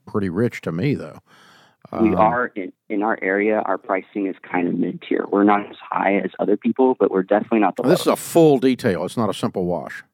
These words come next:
Speaker 2: Yes, sir.
Speaker 1: Okay. Wow. All right. Yeah, that's not bad price. All right. Um, hmm.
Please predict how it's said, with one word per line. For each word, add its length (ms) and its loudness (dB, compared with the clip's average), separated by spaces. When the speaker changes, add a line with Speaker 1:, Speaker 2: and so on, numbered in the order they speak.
Speaker 2:
Yes, 200 0
sir. 120 -4
Speaker 1:
Okay. 220 -12
Wow. 360 -16
All 100 -8
right. 220 -6
Yeah, 160 -2
that's 200 -2
not 180 -4
bad 220 -10
price. 380 -12
All 80 -10
right. 200 -10
Um, 480 4
hmm. 140 2